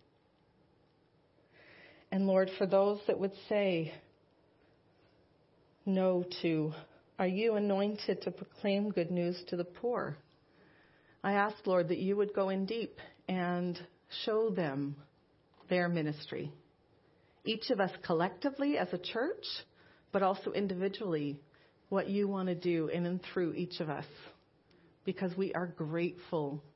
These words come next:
for the cleansing work that you've done in us. And so, Lord, we just pray that you would move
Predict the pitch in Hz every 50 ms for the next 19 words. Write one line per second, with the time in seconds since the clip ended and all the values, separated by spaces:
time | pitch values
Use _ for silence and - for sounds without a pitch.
0 | _ _ - 185 170 156 165 156 156 - - - - _ _ - - - 208 185
1 | 190 190 180 190 185 175 165 165 170 160 165 - - 160 165 175 160 156 - 151
2 | 143 143 147 147 143 143 147 147 - - - - - - _ _ _ _ _ _
3 | _ _ _ _ _ _ _ _ _ _ _ _ _ _ _ _ _ _ _ -
4 | - _ _ _ _ _ - 180 165 - - 180 175 180 175 175 170 180 190 180
5 | 196 190 - - - - - 208 190 175 175 170 160 165 165 156 - - - 151
6 | 160 151 151 147 151 - 170 160 165 180 185 185 180 180 185 185 190 175 165 170
7 | 170 180 208 240 285 285